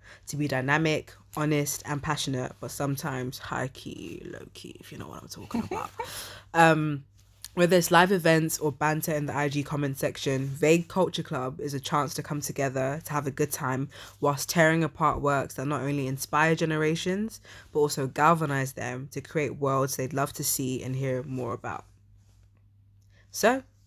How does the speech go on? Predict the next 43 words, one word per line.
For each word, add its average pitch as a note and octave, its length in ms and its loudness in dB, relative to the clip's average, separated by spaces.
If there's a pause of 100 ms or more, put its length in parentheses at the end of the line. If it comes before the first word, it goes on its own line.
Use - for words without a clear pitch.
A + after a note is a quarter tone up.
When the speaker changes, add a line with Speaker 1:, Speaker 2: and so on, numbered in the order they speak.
Speaker 1:
how C3 200 -6
does C3+ 140 -4
it C#3 80 -6
work? F3+ 360 -4 (640)
Speaker 2:
Well, F3+ 340 6 (320)
uh, G#3 320 6
every C4 200 4
month A#3+ 360 0 (160)
we, F#3+ 440 -4 (400)
uh, F3+ 340 8
yes, G3+ 340 0
you G#3 400 -2
guys, F3+ 440 0
uh, E3+ 240 4
too, E3+ 320 -2
but - 140 -4
obviously F#3 360 0
us - 180 -2
to - 80 -16
begin E3 260 -4
with, E3+ 420 0
um, E3 360 4
we'll F3 180 0
get - 220 -2
things E3+ 320 -4
going G#3 480 2 (360)
and E3+ 140 2
await E3 300 2
your F3+ 100 2
participation E3 800 -6
in D#3 100 -6
curating D#3+ 420 -2
our D3+ 120 0
reading D#3 360 -4
and D#3 120 -2
watching E3 300 -6
list. F#3 400 -4
But, E3+ 220 4
um, F3 240 8 (260)
we'll G3+ 120 0
select - 300 0
two C4 160 -2
films, A3 500 0